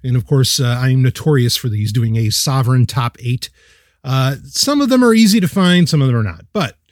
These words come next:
these are top eights, and I just pick a random number because really there's no good reason for there to be a top three, a top five, a top ten. I mean, they're all bullshit numbers, and so I just went with one that nobody else uses,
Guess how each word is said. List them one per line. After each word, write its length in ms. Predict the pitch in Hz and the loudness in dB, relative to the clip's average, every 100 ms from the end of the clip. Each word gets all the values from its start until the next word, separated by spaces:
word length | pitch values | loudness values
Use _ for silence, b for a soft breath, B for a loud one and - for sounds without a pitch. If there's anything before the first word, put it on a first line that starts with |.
| _ _ _ _ | _ _ _ _
these 200 | 240 220 | 2 2
are 200 | 233 202 | 2 0
top 340 | - 233 240 | -2 -2 0
eights, 240 | 147 131 190 | 0 2 2
and 80 | |
I 80 | 180 | 2
just 180 | 180 175 | 2 0
pick 140 | 175 | -2
a 60 | 151 | 0
random 360 | 135 135 139 120 | 2 2 2 2
number 280 | 117 113 | 2 0
because 280 | 104 131 147 | -2 0 0
really 240 | 135 170 143 | 2 2 4
there's 220 | 143 123 | 2 2
no 140 | 139 | 2
good 160 | 120 113 | 2 0
reason 340 | 123 123 127 | 2 2 0
for 140 | 110 127 | -2 -2
there 140 | 120 | -2
to 60 | 107 | -2
be 140 | 120 | -2
a 40 | 113 | -4
top 280 | - 113 | -6 -8
three, 240 | - 123 135 | -8 -8 -6
a 60 | |
top 300 | 120 110 110 | -6 -8 -10
five, 240 | - 101 113 | -6 -6 -6
a 40 | |
top 280 | 113 117 95 | -6 -8 -8
ten. 260 | 120 107 107 | -6 -4 -4
I 60 | |
mean, 160 | 107 110 | -2 -2
they're 120 | 113 | 0
all 120 | 120 | -2
bullshit 480 | 104 117 110 135 101 | -4 -6 -4 -4 -4
numbers, 420 | 123 120 104 117 | -4 -2 -4 -4
and 140 | 135 117 | -4 -4
so 100 | 131 | -4
I 80 | |
just 180 | 139 139 | -4 -4
went 140 | 135 131 | -4 -4
with 100 | 127 | -2
one 200 | 127 127 | 0 0
that 100 | 139 | 2
nobody 260 | 139 135 | 2 2
else 240 | 160 190 - | 0 -2 -2
uses, 400 | 117 120 156 | -4 -2 -4